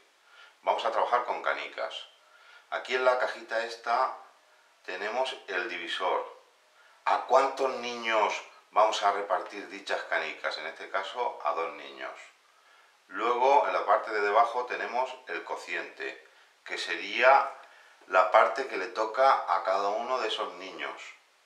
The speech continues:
el resultado, propiamente dicho. Y por último tenemos el resto,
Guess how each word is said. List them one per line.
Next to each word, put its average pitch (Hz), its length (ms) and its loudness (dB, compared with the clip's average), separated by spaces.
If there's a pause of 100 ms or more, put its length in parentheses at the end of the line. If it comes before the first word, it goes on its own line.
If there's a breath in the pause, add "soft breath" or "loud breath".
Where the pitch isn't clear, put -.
(220)
el 80 180 -6
resultado, - 840 -4
propiamente 82 560 -4
dicho. - 340 -10 (680 soft breath)
Y 98 80 -10
por 98 160 -4
último 117 360 -4
tenemos 117 500 -2
el 85 220 -2
resto, 90 640 -6